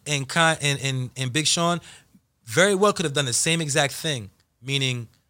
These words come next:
align himself with Democrats or distance himself from Ye when he said what he said. But I don't think that Kanye would publicly diss Pusha T.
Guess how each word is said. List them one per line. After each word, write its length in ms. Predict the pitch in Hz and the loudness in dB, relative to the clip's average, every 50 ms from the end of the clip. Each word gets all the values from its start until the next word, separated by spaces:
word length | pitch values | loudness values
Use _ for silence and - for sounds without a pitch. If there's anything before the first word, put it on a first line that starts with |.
| _ _ _ _ _ _ - | _ _ _ _ _ _ -10
align 360 | 123 123 120 131 139 147 151 147 | -8 -6 -2 2 2 2 2 2
himself 260 | 147 139 - 143 131 | 0 -2 -2 -2 -2
with 100 | 131 127 | -2 -2
Democrats 520 | 139 135 131 131 - 139 131 127 127 131 - | -2 -2 -4 -2 0 2 2 2 2 -2 -6
or 220 | 131 127 120 117 110 | -8 -6 -6 -6 -6
distance 360 | 98 - 147 131 - 156 143 | -4 -2 -2 -2 -2 -4 -6
himself 340 | 147 135 - 143 135 131 - | -6 -6 -4 -4 -4 -6 -6
from 140 | - 127 127 | -8 -10 -6
Ye 340 | 120 131 131 127 131 127 | -4 -2 -2 -2 -2 -4
when 180 | 123 113 123 117 | -6 -8 -8 -8
he 280 | 117 131 127 123 117 107 107 95 | -6 -6 -6 -6 -8 -10 -10 -8
said 300 | - - - 135 127 113 | -4 -2 -2 -2 -2 -4
what 80 | 117 110 | -6 -4
he 40 | |
said. 360 | 107 - - 151 143 135 117 - - - - - - | -2 -2 0 0 0 0 -2 -6 -12 -18 -20 -18 -14
But 120 | - - - | -6 0 2
I 60 | 147 | 2
don't 180 | 160 165 - | 2 2 0
think 120 | - 156 135 | -4 -4 -4
that 140 | 127 127 - | -4 -4 -2
Kanye 560 | - 151 139 127 123 143 151 147 143 131 135 - - - - | 0 0 0 2 2 2 4 4 2 0 -2 -10 -20 -14 -10
would 160 | 120 110 - | -10 -8 -4
publicly 400 | - 160 143 139 127 127 117 107 | 0 0 0 0 -2 -6 -8 -10
diss 300 | 95 92 131 156 170 165 | -6 -2 0 2 2 2
Pusha 300 | - - 127 - 113 104 - | 0 -2 -2 -2 -2 -4 -4
T. 240 | - 104 92 92 | -6 -6 -8 -10